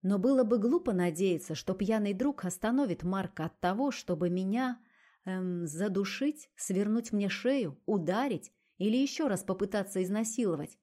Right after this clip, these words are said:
Не знаю, что со мной сейчас сделает этот устрашающий гневный Халк,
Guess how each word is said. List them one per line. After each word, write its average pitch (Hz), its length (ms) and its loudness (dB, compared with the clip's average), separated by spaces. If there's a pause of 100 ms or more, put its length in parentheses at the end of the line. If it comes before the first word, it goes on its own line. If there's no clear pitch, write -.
(140)
Не 220 200 4
знаю, 226 400 2
что 277 320 0
со 175 180 -2
мной 190 240 0
сейчас 247 600 -4
сделает 170 680 0
этот 196 320 -2
устрашающий 180 920 -2
гневный 202 440 -2
Халк, 175 440 -2